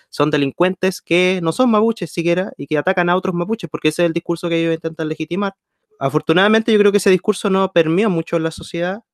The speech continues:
sino que comprendió el, yo creo que la gente está cada día más, eh, consciente de su mapuchidad, Ricardo. Yo creo que a pesar de que mucha gente no es, no tiene apellido, el vínculo,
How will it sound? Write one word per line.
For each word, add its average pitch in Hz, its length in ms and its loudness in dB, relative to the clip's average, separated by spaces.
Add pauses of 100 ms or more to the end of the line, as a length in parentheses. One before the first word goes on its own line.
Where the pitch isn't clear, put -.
(100)
sino 160 280 -6
que 160 100 -4
comprendió 180 920 0 (580)
el, 147 680 -2
yo 160 140 0
creo 277 140 0
que 285 60 0
la 247 60 2
gente 247 220 -2
está 226 140 -2
cada 185 160 4
día 214 140 4
más, 233 340 0 (200)
eh, 180 220 -2
consciente 202 420 -4
de 208 120 -2
su - 120 -6
mapuchidad, 202 640 0
Ricardo. 160 480 -8 (380)
Yo 143 80 -2
creo 165 100 4
que 185 80 4
a 175 40 2
pesar 170 200 0
de 185 80 0
que 180 60 -2
mucha 185 220 -4
gente 196 260 -4
no 180 120 -2
es, - 420 -8
no 170 100 -6
tiene 220 160 2
apellido, 220 520 -2 (880)
el 127 240 -4
vínculo, 214 680 0